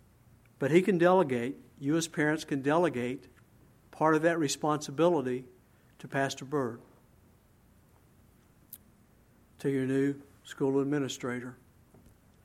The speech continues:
to your teachers around the room, to fellow students who will live godly lives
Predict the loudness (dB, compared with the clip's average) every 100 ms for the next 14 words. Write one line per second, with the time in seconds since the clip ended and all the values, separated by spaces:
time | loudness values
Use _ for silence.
0 | -20 -20 _ -12 -4 -2 -2 0 0 -2
1 | -10 -10 -12 _ _ _ _ _ _ -2
2 | 0 0 0 -2 -6 -8 -14 -20 _ _
3 | _ _ _ -20 -20 -20 -20 -20 -20 _
4 | _ -20 -20 _ -20 -20 -20 -8 -2 4
5 | 8 8 6 6 6 4 -6 -12 -16 -20
6 | _ -20 -20 0 4 4 4 4 4 4
7 | 2 2 2 -2 -2 0 -2 -6